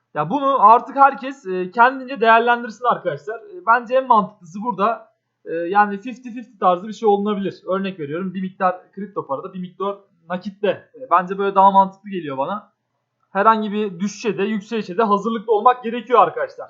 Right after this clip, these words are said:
Şimdi, e, dediğim gibi aşağı yönlü hareketlerde dokuz bin beş yüz dolar bandı eğer ki on bin beş yüz kırılırsa, e, bizi karşılar. E, dediğim gibi buradaki, bakın şurada bir kırmızı mum var.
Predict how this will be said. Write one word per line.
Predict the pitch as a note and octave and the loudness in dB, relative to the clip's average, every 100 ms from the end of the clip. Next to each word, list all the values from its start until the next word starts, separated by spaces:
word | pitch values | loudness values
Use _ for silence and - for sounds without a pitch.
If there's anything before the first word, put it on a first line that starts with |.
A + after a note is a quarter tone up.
| - | -16
Şimdi, | D4+ F3 B2+ _ _ _ | -10 -8 -10 _ _ _
e, | E3+ E3+ | -6 -4
dediğim | C4 D4+ | -6 -6
gibi | F#3 | 2
aşağı | D#3 G#3 - C#4 C#4+ | 4 4 4 4 4
yönlü | C4+ A3 G#3+ A3 - | 0 -2 -2 -4 -8
hareketlerde | E3+ A#3 A#3+ B3+ - E3+ D#3+ B3 B3 _ | -2 -2 -2 -2 2 2 2 -2 -2 _
dokuz | G#3+ G3+ A#3 | -8 -8 -10
bin | A#3 B3 | -10 -6
beş | C4 C4 | -6 -4
yüz | G#3 | 2
dolar | A3+ A#3+ G#3+ | 6 8 6
bandı | A3 F3 A#3+ G#3 | 4 2 0 0
eğer | G3 B3+ C4+ | 4 4 2
ki | - | -8
on | F#3+ G3+ | -6 -6
bin | A#3 A#3 | -6 -8
beş | C4+ | -8
yüz | A3 - | -12 -10
kırılırsa, | A#3+ C4+ A3+ - B3 C4 _ _ - | -2 -2 -2 2 0 0 _ _ -6
e, | F3 D#3 | -4 -4
bizi | G#3+ C#4+ | -4 2
karşılar. | A3 G#3+ G#3 A3 D#3 - _ - | 4 4 2 0 0 -2 _ -14
E, | |
dediğim | D3+ A3+ A#3 | -10 -8 -8
gibi | D#3+ F3 | -8 -4
buradaki, | C#4 G3+ - C4+ C4 | -2 -2 -4 -10 -12
bakın | F3+ G#3 | -12 -12
şurada | F#3+ G#3 A3 | -12 -12 -12
bir | A3+ | -10
kırmızı | A3 G#3+ A3 | -8 -6 -4
mum | A#3+ A#3 | -4 0
var. | G3+ | 2